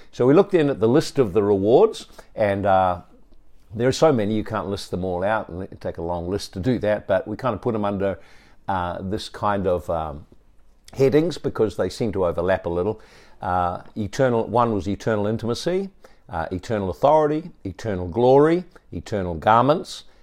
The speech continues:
uh, victor's crowns, honor and praise from God, treasure and riches in heaven,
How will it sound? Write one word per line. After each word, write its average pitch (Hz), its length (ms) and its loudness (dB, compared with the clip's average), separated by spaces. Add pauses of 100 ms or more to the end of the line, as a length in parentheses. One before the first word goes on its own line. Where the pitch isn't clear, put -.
(120)
uh, 82 240 -4
victor's 98 440 -2
crowns, 143 720 0 (280)
honor 101 320 2
and 85 140 -8
praise 120 420 2
from 113 220 -4
God, 120 420 4 (320)
treasure 101 380 -2
and 90 100 -4
riches 117 380 0
in 104 80 -2
heaven, 110 440 0